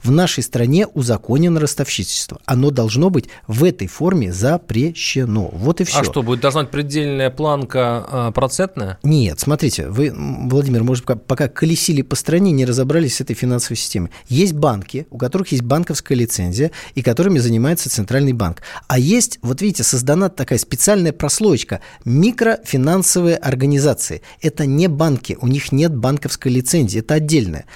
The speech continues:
Speaker 1: Поэтому решить вопрос очень просто. Нужно всего лишь внести в какой-нибудь закон,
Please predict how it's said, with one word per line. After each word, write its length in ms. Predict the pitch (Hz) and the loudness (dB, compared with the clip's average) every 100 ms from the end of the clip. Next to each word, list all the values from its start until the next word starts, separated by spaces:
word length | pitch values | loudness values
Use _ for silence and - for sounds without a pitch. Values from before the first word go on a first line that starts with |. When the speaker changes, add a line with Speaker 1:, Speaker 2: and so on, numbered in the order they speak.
| - - | -10 -2
Speaker 1:
Поэтому 300 | 143 156 170 | 2 4 2
решить 320 | 175 185 147 | 2 0 0
вопрос 300 | 156 240 - - | 0 0 -2 0
очень 320 | 202 202 185 | 2 2 2
просто. 500 | 196 170 107 - - - - - - | 4 2 2 -4 -10 -12 -20 -8 2
Нужно 320 | 202 165 127 | 2 4 0
всего 360 | - 156 202 247 | 0 0 2 2
лишь 220 | 120 - | 0 -2
внести 460 | 107 160 - - | 0 0 2 0
в 80 | 131 | 0
какой-нибудь 560 | 147 139 175 123 107 104 | 0 2 2 2 0 -2
закон, 420 | 117 - 233 226 | -2 0 0 0